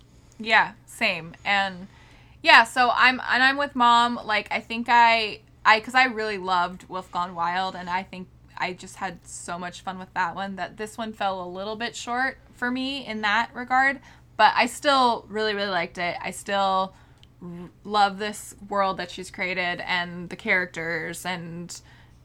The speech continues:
yeah, just, like, the whole setup for the series, like, I'm still completely on board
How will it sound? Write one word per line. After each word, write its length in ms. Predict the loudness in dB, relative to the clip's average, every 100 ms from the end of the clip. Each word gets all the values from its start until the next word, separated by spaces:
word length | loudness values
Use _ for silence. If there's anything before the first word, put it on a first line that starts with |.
| _ _ -12 -2
yeah, 160 | -2 -4
just, 260 | -10 -8 -2
like, 220 | -2 0
the 100 | 2
whole 180 | 4 4
setup 340 | 4 4 4
for 80 | -2
the 80 | -8
series, 400 | 0 2 2 -2
like, 160 | -4
I'm 140 | -4 -6
still 380 | -6 -2 0 -2
completely 520 | -6 -10 -8 -8 -6
on 200 | -6 -6
board 320 | -8 -10 -10